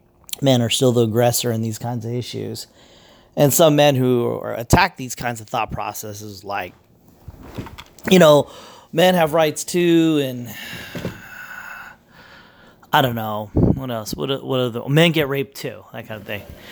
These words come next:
And commonly, I mean, who's raping the guy?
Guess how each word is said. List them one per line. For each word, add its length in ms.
And 360
commonly, 720
I 140
mean, 220
who's 220
raping 320
the 100
guy? 460